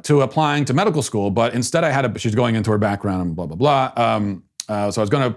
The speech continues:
apply for medical school. Instead, I had a baby, then another. My children's father made enough to support us, but not enough to provide for the childcare we need wh-, when I returned to school or take a full-time job. And so throughout my thirties, I found myself largely occupied with keeping a home and raising my children.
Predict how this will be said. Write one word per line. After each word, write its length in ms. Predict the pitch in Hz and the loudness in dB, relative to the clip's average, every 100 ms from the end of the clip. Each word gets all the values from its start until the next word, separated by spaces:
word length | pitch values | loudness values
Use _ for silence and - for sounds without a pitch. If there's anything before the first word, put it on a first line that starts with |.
| - | -8
apply 240 | - 113 104 | -8 -4 -2
for 100 | 107 | 0
medical 260 | 165 156 | 0 0
school. 220 | 135 151 | 0 0
Instead, 240 | 135 113 160 | 0 0 0
I 80 | 135 | 0
had 140 | 135 | 0
a 40 | |
baby, 360 | 107 156 165 160 | 0 0 2 2
then 140 | 127 | 2
another. 420 | 113 147 151 151 - _ - | 0 2 2 0 -4 _ -4
My 140 | 123 | -2
children's 460 | 131 214 190 143 113 | 0 2 2 0 0
father 440 | - 208 175 104 | 0 2 2 0
made 200 | 104 117 | 2 2
enough 220 | 117 143 - | 2 0 -2
to 60 | |
support 360 | 135 101 - 170 | -8 -4 -2 -2
us, 200 | 95 - | -2 -8
but 140 | 120 | -2
not 180 | 117 156 | 0 0
enough 180 | 147 131 | 0 -2
to 80 | 113 | -4
provide 340 | 117 110 104 | -2 0 0
for 60 | 104 | -4
the 80 | |
childcare 500 | 104 170 185 143 107 | -6 -2 -2 0 -2
we 80 | 95 | -2
need 220 | 95 95 | -2 -2
wh-, 240 | 101 107 - | -4 -6 -6
when 140 | 104 | -4
I 160 | 110 160 | 0 0
returned 400 | 135 - 101 92 | 0 -2 -4 -4
to 60 | - | -8
school 380 | - 92 90 104 | -6 -4 -2 -4
or 80 | 98 | -6
take 180 | 110 | -6
a 40 | 95 | -8
full-time 320 | 95 87 90 | -8 -6 -4
job. 340 | 120 107 - _ _ - _ | 0 -2 -4 _ _ -20 _
And 100 | 107 | -6
so 100 | 123 | -4
throughout 300 | 117 143 170 | 0 2 2
my 120 | 160 | 0
thirties, 340 | 147 113 113 113 | 0 0 2 0
I 60 | |
found 200 | 107 120 | 0 0
myself 300 | 117 107 113 | 0 0 -2
largely 420 | 98 127 160 139 135 | 0 2 2 2 0
occupied 520 | 104 104 101 101 95 | 0 -2 -4 -2 -2
with 120 | 92 | -4
keeping 280 | - 131 135 | -2 0 0
a 60 | 104 | 0
home 340 | 98 98 92 _ _ - | -2 -4 -8 _ _ -10
and 140 | 107 | -4
raising 240 | 104 101 107 | 0 0 0
my 80 | |
children. 380 | 110 202 139 87 | 0 2 0 -2